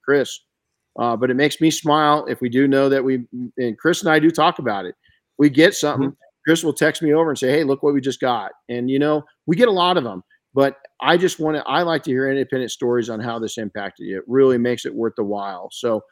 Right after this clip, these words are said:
Speaker 1: we wanna thank P N S for always backing us up. Chris, go out and have a good day.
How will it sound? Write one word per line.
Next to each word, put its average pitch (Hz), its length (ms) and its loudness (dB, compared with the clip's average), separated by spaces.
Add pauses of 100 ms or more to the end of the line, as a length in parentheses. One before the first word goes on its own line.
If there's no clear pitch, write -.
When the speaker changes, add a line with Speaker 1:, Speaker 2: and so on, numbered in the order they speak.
(280)
Speaker 1:
we 135 120 4
wanna 147 180 6
thank 147 220 2
P 147 120 2
N 139 80 2
S 135 160 -2
for 127 140 0
always 123 220 4
backing 127 360 -2
us - 140 -6
up. 123 220 0 (160)
Chris, 170 260 6
go 147 160 4
out 151 80 4
and 147 100 -4
have 139 120 0
a 135 40 -2
good 135 200 0
day. 147 360 4